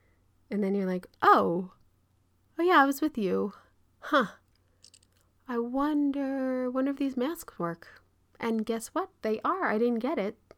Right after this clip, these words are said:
And I had two bogeys around me <laughs> closely in one, well, week and a half. And I, I didn't get it, so thank God, you know.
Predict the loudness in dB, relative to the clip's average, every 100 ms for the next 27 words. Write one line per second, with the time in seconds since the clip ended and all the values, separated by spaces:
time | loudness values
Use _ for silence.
0 | _ -2 2 2 0 -4 -4 2 4 4
1 | 4 6 4 2 0 0 0 0 0 2
2 | 2 2 -4 _ -20 -20 _ -20 -12 -6
3 | -6 -8 4 6 6 4 -2 -4 -4 -6
4 | _ _ _ _ _ _ _ _ 0 6
5 | 8 10 8 6 2 _ _ _ 2 4
6 | 4 4 4 4 4 2 0 -12 _ _
7 | _ -6 -2 -2 -2 -2 2 2 2 0
8 | 0 -2 -6 -6 -2 -2 -2 -4 -2 -2
9 | -2 -2 -4 -8 _ _ _ _ -8 -6
10 | -6